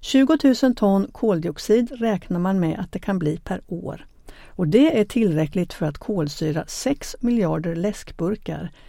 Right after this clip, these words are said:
eller fylla fyra miljoner brandsläckare. Och koldioxiden kan också bland annat användas som köldmedium.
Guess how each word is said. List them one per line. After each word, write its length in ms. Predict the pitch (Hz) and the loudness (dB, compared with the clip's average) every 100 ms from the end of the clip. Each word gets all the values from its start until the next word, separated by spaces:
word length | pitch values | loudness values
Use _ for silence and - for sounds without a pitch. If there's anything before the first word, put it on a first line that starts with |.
| - - | -20 -8
eller 400 | - 185 226 214 | 2 4 6 4
fylla 500 | 180 - 208 175 139 - | 2 0 2 4 2 -2
fyra 420 | - - 220 208 | -4 2 4 4
miljoner 500 | 254 180 143 143 143 | 4 4 2 0 -4
brandsläckare. 1040 | 151 180 202 - - 190 190 - - - 180 - - - - - | -6 -4 -4 -6 -10 -10 -12 -12 -12 -12 -14 -18 -20 -20 -20 -20
Och 240 | - - 233 | -12 -8 4
koldioxiden 680 | 285 226 202 - 208 220 | 8 8 6 6 4 4
kan 200 | 233 220 | 2 2
också 340 | 185 147 - 180 | 0 -2 -6 -6
bland 280 | - 175 190 | -2 0 2
annat 420 | 196 147 151 - | 2 2 0 -4
användas 600 | 185 170 147 143 143 143 | -2 0 0 -2 -4 -8
som 240 | - 151 151 | -10 -10 -10
köldmedium. 1000 | - 190 180 175 170 165 180 180 196 | -8 -6 -6 -6 -6 -6 -8 -8 -10